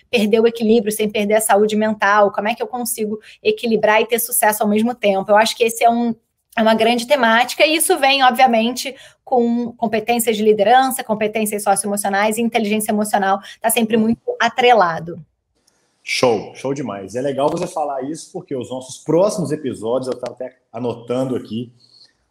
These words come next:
Speaker 2: nós vamos falar, então, sobre como desenvolver habilidade de liderança, como ser um líder do futuro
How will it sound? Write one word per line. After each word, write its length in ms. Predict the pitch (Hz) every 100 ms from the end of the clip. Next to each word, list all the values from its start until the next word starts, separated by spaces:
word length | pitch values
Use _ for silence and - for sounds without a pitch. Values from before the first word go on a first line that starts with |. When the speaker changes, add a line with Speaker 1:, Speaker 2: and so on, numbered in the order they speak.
| -
Speaker 2:
nós 120 | 110
vamos 160 | 123 127
falar, 260 | 120 120
então, 220 | 113 120 123
sobre 460 | - 127 120 120
como 240 | - 160 151
desenvolver 420 | 139 135 113 127
habilidade 460 | 120 120 117 117
de 60 | 113
liderança, 840 | 110 107 123 151 - - 151 147 _ _ _ _
como 280 | 156 170
ser 200 | - 151
um 120 | 139 123
líder 400 | 143 127 110 101
do 100 | 143
futuro 640 | - - 131 151 151